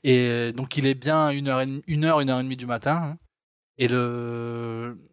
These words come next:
il y a le barman qui est devant, qui fume sa clope, et il, et il me voit, il me voit arriver, il voit un mec tout bourré arriver, et je lui dis, « Est-ce que c'est encore ouvert ? »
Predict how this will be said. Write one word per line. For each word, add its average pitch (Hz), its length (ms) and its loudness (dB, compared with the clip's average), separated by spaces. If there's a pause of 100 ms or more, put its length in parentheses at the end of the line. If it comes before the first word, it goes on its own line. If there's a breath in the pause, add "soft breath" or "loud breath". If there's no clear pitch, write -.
(120)
il 139 80 -2
y 127 40 4
a 127 40 6
le 123 60 0
barman 139 340 2
qui 143 100 -4
est 135 60 4
devant, 127 240 0
qui 143 80 -16
fume 131 180 -10
sa 123 160 -2
clope, 156 380 2
et 127 60 -4
il, 117 120 -2
et 135 140 -2
il 131 100 0
me 131 60 -8
voit, 143 240 2
il 139 140 -6
me 139 40 -8
voit 170 220 4
arriver, 151 400 2
il 127 60 0
voit 123 160 2
un 123 40 2
mec 127 220 -2
tout 165 100 -4
bourré 147 240 2
arriver, 135 400 2 (380 loud breath)
et 127 80 4
je 120 80 -2
lui 135 80 0
dis, « 139 100 4
Est-ce 147 120 0
que 156 100 0
c'est 147 140 0
encore 143 320 2
ouvert ? » 143 400 0